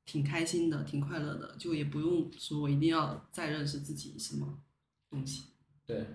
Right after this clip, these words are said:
Speaker 1: 一般来说，这样子的人多吗？
Speaker 2: 嗯，就少数啦，少数。就比如说那个，那个，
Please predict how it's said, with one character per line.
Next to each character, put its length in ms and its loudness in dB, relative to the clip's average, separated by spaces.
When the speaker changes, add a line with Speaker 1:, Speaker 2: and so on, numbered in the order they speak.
Speaker 1:
一 100 -8
般 200 -2
来 140 2
说， 220 -2
这 120 -4
样 160 -2
子 160 -4
的 60 4
人 240 2
多 220 0
吗？ 300 -6
Speaker 2:
嗯， 360 0
就 140 -4
少 240 -2
数 300 4
啦， 280 0
少 240 -4
数。 380 -2
就 120 2
比 140 8
如 120 10
说 320 8
那 120 8
个， 120 6
那 120 8
个， 320 6